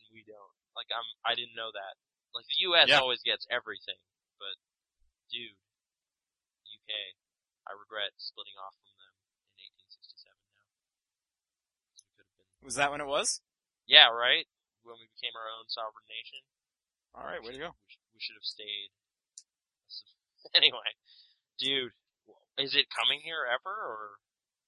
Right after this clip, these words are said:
Speaker 2: I'm a gu-, I'm guessing sometime, but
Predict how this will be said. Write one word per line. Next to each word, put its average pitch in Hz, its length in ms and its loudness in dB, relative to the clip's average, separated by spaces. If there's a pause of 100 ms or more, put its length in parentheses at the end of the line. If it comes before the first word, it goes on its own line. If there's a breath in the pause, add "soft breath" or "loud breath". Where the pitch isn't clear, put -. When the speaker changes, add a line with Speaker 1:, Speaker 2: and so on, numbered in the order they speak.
(380)
Speaker 2:
I'm 123 140 -6
a 139 60 -8
gu-, 135 140 -4
I'm 143 160 -4
guessing 135 400 2
sometime, 110 920 -6 (220)
but 101 240 -12